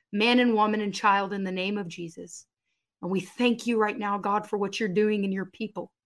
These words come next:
We thank you for this urgent hour that we stand in, in the body of Christ, Lord, that you are raising up intercessors and you're raising up men and women who would partner with you to release your heart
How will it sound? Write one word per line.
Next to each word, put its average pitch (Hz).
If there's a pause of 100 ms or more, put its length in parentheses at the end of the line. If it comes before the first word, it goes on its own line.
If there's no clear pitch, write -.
(600)
We 208
thank 240
you 233
for 226
this 196 (100)
urgent 226 (100)
hour 220
that 208
we 220
stand 233
in, 208 (420)
in 214
the 190
body 208
of -
Christ, 196
Lord, 196 (560)
that 208
you 233
are 226
raising 240
up 240
intercessors 220
and 208
you're 208
raising 233
up 220 (300)
men 247
and 220
women 233
who 233
would 226
partner 262
with 254
you 233 (380)
to 277
release 226
your 233
heart -